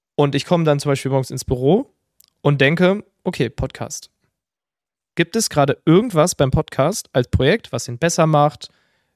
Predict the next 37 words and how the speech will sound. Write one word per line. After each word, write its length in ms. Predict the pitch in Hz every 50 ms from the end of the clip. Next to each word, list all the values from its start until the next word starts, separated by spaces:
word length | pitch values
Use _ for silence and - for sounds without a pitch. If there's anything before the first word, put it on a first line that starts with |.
| _ _
Wir 100 | - 123
können 240 | - - 127 113 113
mehr 140 | 117 117 113
Folgen 340 | - - 160 151 147 143 139
machen, 340 | 135 131 123 - 139 131
die 80 | 131 135
Qualität 480 | - - 143 139 135 - - 143 135 -
wird 120 | 131 127
besser, 520 | - 123 120 - - 123 120 123 123 120 _
wir 100 | - 131
haben 140 | 127 131 131
coolere 500 | - - - 175 165 156 147 127 131 127
Ideen 480 | - 147 131 120 147 160 156 151 147 139
für 160 | - - 127
die 100 | 131 123
Folgen.“ 500 | - - 156 151 147 147 143 143 143 143 - - - - - - -
Da 100 | 143 143
denke 160 | 151 156 165
ich 60 | 147
dann 140 | - 165 165
drüber 220 | 165 151 147 147
nach. 320 | 143 120 107 - - - _ _ _ _ _ _ _
So. 280 | - - 127 113 107 - _ _ _ _ _ _ _ _ _ _ _ _ _ _ _ _ _ _ _ -
Dann, 380 | - 139 143 175 196 214 226 190
wenn 140 | 160 160
mir 80 | 165 160
vielleicht 240 | - - 147 143 -
nichts 160 | 147 135 -
einfällt 480 | - 160 175 214 202 - 156 139 135 139
in 60 | 135
dem 100 | 143 139
Moment, 420 | 131 131 127 127 139 196 233 - _ _ _ _ -
dann 100 | 147 185
ist 120 | 208 -
das 140 | - 123 -
halt 140 | 127 117 107
so. 220 | - - 123 -